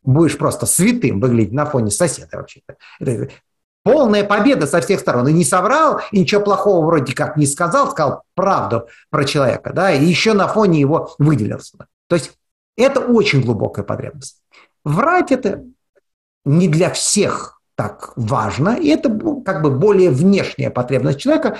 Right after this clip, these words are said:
поэтому здесь сказано про губы, а не про язык, который имеет очень глубокие корни в человеческой личности.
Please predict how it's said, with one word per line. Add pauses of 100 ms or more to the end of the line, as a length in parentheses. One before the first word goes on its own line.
(180)
поэтому
здесь
сказано
про
губы,
а
не
про (180)
язык,
который (840)
имеет
очень
глубокие
корни (140)
в
человеческой
личности.